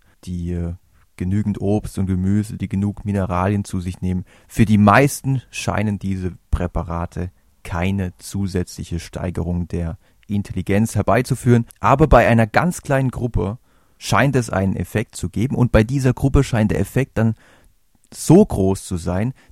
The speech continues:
dass die, die anderen dann quasi, also wenn man sich den Durchschnitt anschaut, dann quasi mitreißen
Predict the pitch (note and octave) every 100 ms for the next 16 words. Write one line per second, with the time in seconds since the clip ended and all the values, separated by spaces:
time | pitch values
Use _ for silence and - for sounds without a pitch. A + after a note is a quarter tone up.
0 | _ - A2+ - A2+ A2+ G2 - F#2+ B2
1 | C3+ A#2+ B2+ B2+ - _ - F#2+ - E2+
2 | E2+ F#2+ G2 G2 F#2+ _ - E2+ E2+ F#2+
3 | F2 F2 - E2+ E2+ - _ A2+ A#2 -
4 | G2+ - F2+ G2+ - - F2+ - _ -
5 | - F2 - E2 E2 F2 F2+ F2 _ G2+
6 | G2+ C#3+ - - - F2 F#2 A#2+ - B2+